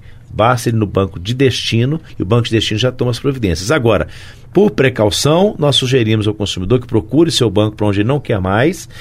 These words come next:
e ali protocole o pedido de encerramento de conta. Devolva seus cartões, devolva seus talões de cheques,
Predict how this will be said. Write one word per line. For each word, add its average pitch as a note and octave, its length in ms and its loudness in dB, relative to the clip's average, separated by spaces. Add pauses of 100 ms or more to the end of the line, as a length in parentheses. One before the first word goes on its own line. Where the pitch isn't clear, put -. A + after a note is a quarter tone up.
(180)
e A#2+ 100 4
ali C3 340 4 (160)
protocole E3+ 580 2
o D#3+ 40 -2
pedido D#3+ 220 -2
de C#3+ 40 -4
encerramento D3 340 2
de - 60 -8
conta. A2 280 0
Devolva G#2+ 340 0
seus - 200 -10
cartões, A#2 640 0 (200)
devolva F#2+ 320 2
seus F2 160 -4
talões D#2+ 280 -6
de - 60 -10
cheques, G2+ 580 0